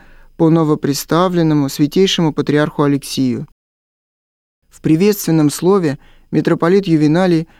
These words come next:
горячо и сердечно поздравил всех собравшихся с великим праздником Рождества Христова. Владыка пожелал,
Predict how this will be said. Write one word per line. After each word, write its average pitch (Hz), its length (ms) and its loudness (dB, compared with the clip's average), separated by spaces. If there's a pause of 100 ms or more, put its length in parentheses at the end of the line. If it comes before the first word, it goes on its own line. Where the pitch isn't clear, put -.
(160)
горячо 170 360 2
и 208 80 2
сердечно 175 600 0
поздравил 151 520 0
всех 151 200 -2
собравшихся 143 840 -4 (260)
с - 140 -10
великим 160 420 2
праздником 175 600 0
Рождества 139 540 -2
Христова. 139 680 -4 (640)
Владыка 185 420 0
пожелал, 175 560 0